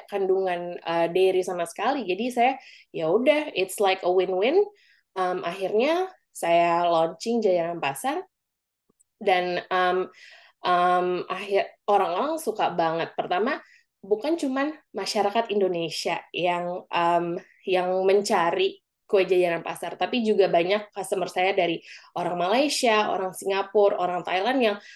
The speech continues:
em, di negara-negara ini kan juga banyak kue jajanan pasarnya, dan mereka even sampai bilang, em, "Oh my God, ini nostalgia banget." Mereka nggak bisa ngedapetin ini di, di mana-mana. Jadi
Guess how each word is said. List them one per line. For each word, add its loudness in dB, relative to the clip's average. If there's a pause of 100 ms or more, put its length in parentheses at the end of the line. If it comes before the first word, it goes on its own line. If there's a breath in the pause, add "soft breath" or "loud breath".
(280 soft breath)
em, 2 (240)
di -8
negara-negara 4
ini 2
kan -2
juga 4
banyak 0
kue -2
jajanan -2
pasarnya, -4
dan 0
mereka -4
even -2
sampai -2
bilang, -2 (480 soft breath)
em, 0 (200)
"Oh -4
my -2
God, 0
ini -4
nostalgia 4
banget." 0
Mereka -2
nggak -4
bisa -8
ngedapetin -6
ini -6
di, -2 (320 loud breath)
di -2
mana-mana. 0
Jadi -2